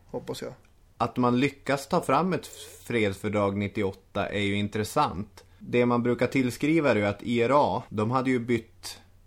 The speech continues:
Speaker 2: liksom stil lite grann. Ungefär som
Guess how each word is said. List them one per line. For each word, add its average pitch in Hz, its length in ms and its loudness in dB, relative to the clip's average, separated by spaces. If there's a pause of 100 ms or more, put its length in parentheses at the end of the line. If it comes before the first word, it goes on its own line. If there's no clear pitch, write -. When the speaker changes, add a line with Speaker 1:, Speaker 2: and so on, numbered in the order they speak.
(460)
Speaker 2:
liksom - 360 -8
stil 135 400 -2
lite 90 220 -4
grann. 90 200 -4
Ungefär 127 300 0
som 139 240 -2